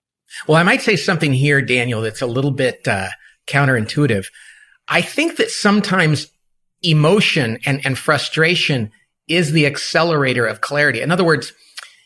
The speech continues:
you and I could be in a conversation, right? And we're trying to understand each other, and it's clear that we're not. Now, there's different kinds of emotion, but if sometimes I can be just frustrated, like, "Crap, Daniel, I, I, I'm saying this again and again. I don't know how to get through."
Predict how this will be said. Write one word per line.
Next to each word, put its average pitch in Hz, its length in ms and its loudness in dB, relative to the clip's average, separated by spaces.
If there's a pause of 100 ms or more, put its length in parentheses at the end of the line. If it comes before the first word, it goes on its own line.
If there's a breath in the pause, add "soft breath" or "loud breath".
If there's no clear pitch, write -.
you 220 220 2
and 208 80 4
I 185 120 2
could 170 160 -2
be 156 80 2
in 139 60 2
a 131 60 -2
conversation, 117 680 -4
right? 101 240 -10 (400)
And 139 160 2
we're 202 80 6
trying 190 240 2
to 160 80 0
understand 143 440 0
each 139 160 -2
other, 139 160 0
and 131 100 0
it's 120 100 -6
clear 202 260 2
that 156 160 2
we're 135 120 2
not. 131 460 0 (760 soft breath)
Now, 170 240 0 (100)
there's 180 160 0
different 233 320 0
kinds 202 260 0
of 160 80 -2
emotion, 151 440 0
but 147 180 -2
if 165 160 -2 (260)
sometimes 294 460 0
I - 100 4
can 185 140 0
be 156 120 0
just 151 220 -4
frustrated, 117 520 -4
like, 98 160 -10
"Crap, - 340 -2
Daniel, 107 300 -4
I, 123 240 -4
I, - 260 -10
I'm 120 160 -4
saying 214 320 0
this 139 180 0
again 143 240 0
and 123 80 0
again. 151 260 0
I 147 100 2
don't 190 120 2
know 135 120 2
how 131 140 0
to 127 60 0
get 113 200 -4
through." 147 400 0